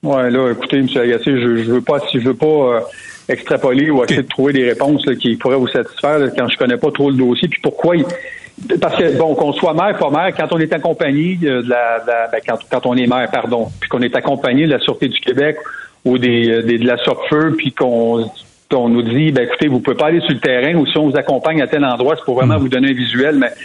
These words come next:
Speaker 1: on y va avec, avec tous les dangers, euh, que, que cela peut, peut, peut apporter. » Euh, c'est pas simple quand même, là.
Speaker 2: Parfait.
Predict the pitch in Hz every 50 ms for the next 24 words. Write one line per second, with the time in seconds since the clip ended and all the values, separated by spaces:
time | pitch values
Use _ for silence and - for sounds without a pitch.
0 | - - - - - - - - - 156 143 143 147 139 127 139 165 165 151 131
1 | 131 127 - - 135 123 127 123 123 - - 165 151 139 139 135 127 123 113 151
2 | 165 160 147 131 120 113 - 135 120 - - - - 151 135 147 139 - 143 131
3 | 123 120 110 - 135 127 110 - 143 135 120 - 127 - - - 165 170 180 156
4 | 135 123 113 - - - - - - - _ _ - - 135 185 156 - - 156
5 | 156 147 117 - 117 113 117 117 113 110 107 104 - - _ 170 143 - -